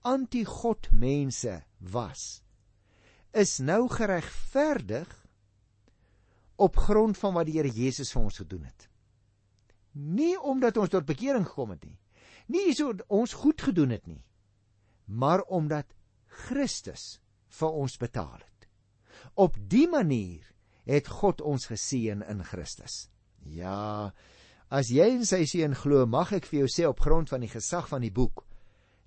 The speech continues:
jy is 'n regverdige mens voor God in Christus Jesus. En nou 'n tweede vraag.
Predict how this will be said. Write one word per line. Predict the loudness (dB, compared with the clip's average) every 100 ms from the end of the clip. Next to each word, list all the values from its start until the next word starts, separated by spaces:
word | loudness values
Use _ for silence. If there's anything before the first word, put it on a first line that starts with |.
| -2
jy | 2 2 0
is | -2 -4
'n | -4
regverdige | -4 -8 -12 -6 -4 -4 -6 -6 -8
mens | -8 -8 -10 -10
voor | -8 -8
God | -6 -8 -10 -20 _ -20 -20 _ _ _ 2
in | 4 2 -2
Christus | -8 -8 -8 -6 -8 -10 -8
Jesus. | -8 -8 -12 -16 -16 -18 _ _ _ _ _ -20 -18 -4
En | 0
nou | 4 4
'n |
tweede | 4 2 2 0
vraag. | -4 -6 -10 -20